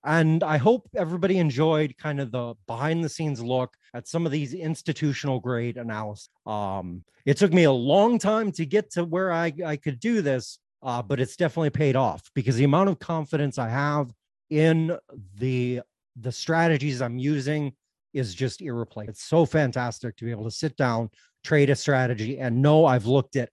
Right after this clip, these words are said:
every mathematical angle possible. There's no feeling quite, quite, quite like that one. And with that, David, I think I can wrap it up. Again, it's alphashark dot com slash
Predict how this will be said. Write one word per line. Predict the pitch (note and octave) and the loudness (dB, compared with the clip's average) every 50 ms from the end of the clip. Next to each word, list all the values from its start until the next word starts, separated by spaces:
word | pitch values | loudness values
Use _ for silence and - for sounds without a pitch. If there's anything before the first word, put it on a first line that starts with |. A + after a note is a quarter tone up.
| _ - | _ 0
every | D3+ D3+ E3 D#3 E3 F#3 F3 | 2 2 2 4 2 2 2
mathematical | E3+ D#3+ D3 C3 B2 - C3+ C3+ C#3+ D3+ D#3 D#3 D#3+ C#3 - D#3 F3 E3+ - | 4 4 2 2 0 -2 -2 -2 -2 -2 -2 -2 -2 -4 -4 -6 -6 -6 -4
angle | D3 C3+ B2+ C#3 C3+ B2 A#2+ A2+ | -4 -2 -2 -2 -2 -2 -4 -6
possible. | - - G#2+ E2+ D#2+ - - - _ _ _ _ | -6 -8 -12 -12 -12 -14 -18 -20 _ _ _ _
There's | A#2 A#2+ A#2 G2+ A#2 | -6 -4 -2 0 2
no | C3+ C3+ B2 | 4 4 4
feeling | - - D3 C3+ C3 B2 A#2+ - | 4 4 2 4 2 2 0 -2
quite, | - B2+ A#2 G#2 - _ - D3+ - | -4 -4 -4 -4 -6 _ -20 -20 -10
quite, | - - D3 B2+ G#2+ - _ - C#4+ - _ | -4 -2 0 0 -2 -4 _ -20 -20 -20 _
quite | - - - F3 E3 C#3+ | -4 0 2 2 2 2
like | C3+ B2+ B2 - | 0 -2 -2 -2
that | A2 A#2+ G2+ A2+ A2 | -4 -4 -4 -6 -6
one. | G#2+ G#2 G#2 - _ _ _ - | -8 -8 -8 -10 _ _ _ -2
And | D3+ D#3 D3+ | 2 2 4
with | D3+ C#3 | 4 4
that, | E3 G#3 B3+ A#3 D#3 | 4 2 2 0 0
David, | F3+ E3+ F3 F3+ A3 G#3+ | -2 -2 -2 -2 -2 -2
I | F#3 | -2
think | D3+ - E3+ D#3+ E3 | -4 -4 -6 -6 -6
I | E3 C#3+ | -6 -6
can | D#3+ D#3+ D#3 | -4 -4 -2
wrap | D3 D#3+ E3 D#3+ - F#3+ | -2 -2 -2 -2 -2 -4
it | G3+ | -4
up. | A#3 E3+ - - - - _ _ _ _ - | -4 -6 -8 -10 -16 -20 _ _ _ _ -10
Again, | B2+ B2 G#2+ D#3 E3 D#3+ | -6 -2 2 2 2 2
it's | D3 - F#3 | 0 -2 -4
alphashark | D#3+ C3+ D#3 - E3 C3+ - F3+ E3+ D#3 C3 - | -4 -4 -4 -4 -4 -4 -4 -2 -2 -2 -2 -4
dot | D#3 C#3+ C3 - | -4 -4 -4 -4
com | - D3+ D#3+ E3 E3+ | -6 -8 -8 -8 -8
slash | - - - C#3+ C#3 C3 A#2+ - | -10 -8 -6 -4 -4 -4 -4 -6